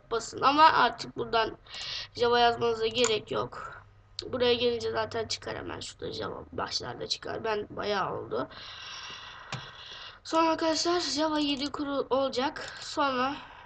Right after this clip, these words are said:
şunu, o demin ş-, şunu, şunu,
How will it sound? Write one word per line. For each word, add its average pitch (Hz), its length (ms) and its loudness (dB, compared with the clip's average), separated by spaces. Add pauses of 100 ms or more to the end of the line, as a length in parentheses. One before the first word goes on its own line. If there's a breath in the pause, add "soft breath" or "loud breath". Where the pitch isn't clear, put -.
şunu, 294 680 -2 (1200)
o 240 160 2
demin 240 400 4 (320)
ş-, - 440 -14 (1080 soft breath)
şunu, - 580 -10 (260)
şunu, 123 480 -10